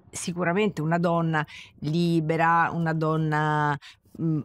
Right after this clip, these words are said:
nuova, moderna rispetto a tante donne, compagne di uomini di quell'età, eh, che ha lasciato un'enorme libertà.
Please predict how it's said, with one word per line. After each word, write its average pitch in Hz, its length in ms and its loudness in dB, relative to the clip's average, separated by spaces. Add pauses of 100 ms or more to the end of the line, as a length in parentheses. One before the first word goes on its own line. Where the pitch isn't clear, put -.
(100)
nuova, 170 600 2
moderna 160 960 2
rispetto 165 1000 -2
a 143 120 -6
tante 151 460 -2
donne, 151 460 -2
compagne 147 640 0
di 147 100 -2
uomini 147 400 -2
di 143 100 -6
quell'età, 175 600 0 (560)
eh, 185 680 2
che - 120 -2
ha 208 60 2
lasciato 202 460 -2
un'enorme 160 420 0
libertà. 139 520 -4